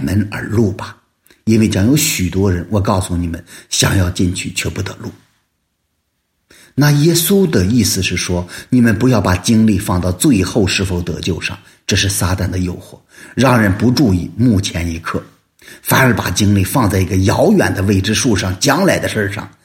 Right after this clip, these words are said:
这是一个典型的诱惑，专门针对那些懒惰、懈怠、好高骛远的人。具体的表现就是，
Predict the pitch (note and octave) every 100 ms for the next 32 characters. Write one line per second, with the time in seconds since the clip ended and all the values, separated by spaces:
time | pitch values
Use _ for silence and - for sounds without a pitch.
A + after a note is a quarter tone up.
0 | _ _ - - A2+ - G2 G2 - G#2+
1 | - - F#2+ G2+ G2 G#2 - - - -
2 | _ _ _ - _ - G#2+ G#2 C3 A#2
3 | F#2+ F#2 G2 F2+ F2 F2 G2 A2 - F#2+
4 | G2+ F2+ - A#2 F#2 F#2+ G2+ - E3 G#2
5 | G2 G#2 A2 G3 B2 G2 G2 F#2+ F2+ -
6 | _ _ _ _ _ - _ - C#3+ C3+
7 | A#2+ G2 G#2 - A2 G2 F#2+ G2+